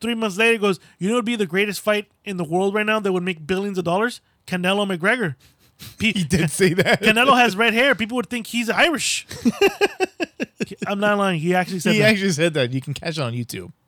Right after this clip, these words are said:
Speaker 2: He did
Speaker 1: You know,
Speaker 2: say
Speaker 1: like
Speaker 2: that.
Speaker 1: I said, he's the first one to criticize, but the first, the first one to jump in the bandwagon.
Speaker 2: Yep.
Speaker 1: I think he sees the,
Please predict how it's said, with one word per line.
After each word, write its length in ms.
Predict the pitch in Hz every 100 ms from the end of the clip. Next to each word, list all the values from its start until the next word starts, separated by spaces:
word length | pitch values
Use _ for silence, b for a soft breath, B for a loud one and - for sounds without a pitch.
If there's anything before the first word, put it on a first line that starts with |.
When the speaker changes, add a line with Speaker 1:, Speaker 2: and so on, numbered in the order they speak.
| _ _ _ _ _ _
Speaker 2:
He 120 | 139
did 140 | 123 -
Speaker 1:
You 80 | 233
know, 100 | 233
Speaker 2:
say 120 | 240
Speaker 1:
like 100 | 214
Speaker 2:
that. 40 |
Speaker 1:
I 40 | 214
said, 220 | 277 208 B B _
he's 240 | - 240 240
the 80 | 240
first 280 | 240 254
one 120 | 262 254
to 80 |
criticize, 500 | 233 240 254 269 262
but 160 | 214 226
the 80 | 185
first, 320 | - 220 202
the 60 | 202
first 220 | 220 208
one 120 | 226
to 60 | 202
jump 260 | 160 202 196
in 60 |
the 60 | 175
bandwagon. 560 | 151 170 160 151 139 127 B B
Speaker 2:
Yep. 200 | 123 127 -
Speaker 1:
I 140 | 208
think 200 | 233 220
he 120 | 220
sees 420 | 185 - 233 254 214
the, 160 | 226